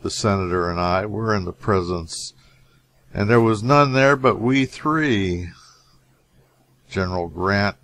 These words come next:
got slowly up from his table, put his pen down, and stood before me with the iron expression of a man who had not smiled for seven years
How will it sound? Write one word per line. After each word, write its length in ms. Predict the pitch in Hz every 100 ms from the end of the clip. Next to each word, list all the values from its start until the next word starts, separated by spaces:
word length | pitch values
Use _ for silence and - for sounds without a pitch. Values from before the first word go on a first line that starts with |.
| -
got 240 | 95 85
slowly 600 | - - 101 104 101 101
up 160 | 104 -
from 220 | 110 92
his 160 | 92 -
table, 560 | - 139 123 98 151
put 220 | 139 107
his 180 | 92 85
pen 420 | - - 92 92
down, 360 | 92 87 98 107
and 180 | 82 78 _ _ _ _
stood 480 | - - - 135 123
before 460 | 92 - 104 98 95
me 240 | 92 104
with 240 | 120 98 82
the 200 | 87 85 _ _ _ _ -
iron 380 | 110 113 107 98
expression 720 | 95 - - 104 104 - 104
of 160 | 98
a 60 | 92
man 520 | 90 95 95 95 104
who 160 | 113 98
had 180 | 85 87
not 300 | 90 85 -
smiled 800 | - - 87 98 92 85 98
for 140 | 90 85
seven 460 | - 92 85 82
years 560 | 80 82 80 92 104 -